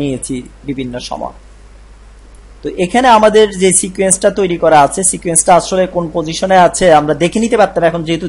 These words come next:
দেখে নেইনি আমরা বলতে পারবো না। তো যে রোটা সে create করবে সেটা হচ্ছে sequence থেকে যেহেতু value নিবে, আমরা guess করছি টু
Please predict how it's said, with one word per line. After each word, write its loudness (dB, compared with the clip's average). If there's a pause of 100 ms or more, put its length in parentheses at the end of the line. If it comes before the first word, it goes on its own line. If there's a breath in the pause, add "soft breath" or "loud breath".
দেখে -6
নেইনি -2 (1160)
আমরা 4 (280)
বলতে 2
পারবো 4
না। 2 (1040)
তো 4 (640)
যে 8 (180)
রোটা 2 (100)
সে 4 (160)
create 2 (100)
করবে 0 (120)
সেটা 0
হচ্ছে -4 (120)
sequence -2
থেকে 0
যেহেতু 2 (100)
value 0
নিবে, 0 (1400)
আমরা 4 (160)
guess 6 (140)
করছি -2 (760)
টু -2